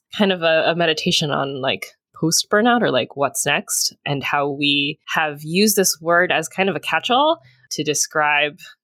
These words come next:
you know, this collective <laughs> sense, uh, of being just really tired <laughs> or demoralized or just, like, in need of a break. And what she offers in that post is kind of, like, some suggestions about, like,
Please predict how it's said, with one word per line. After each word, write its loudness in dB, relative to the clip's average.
you -8
know, -4
this -6
collective -2
<laughs> -
sense, 0
uh, -2
of 0
being -4
just -4
really 2
tired -2
<laughs> -2
or 0
demoralized 2
or -2
just, -6
like, -6
in -12
need -10
of -10
a -16
break. 0
And 0
what 0
she -2
offers 0
in -6
that -2
post -2
is 0
kind 0
of, 0
like, 0
some -2
suggestions 0
about, 2
like, 0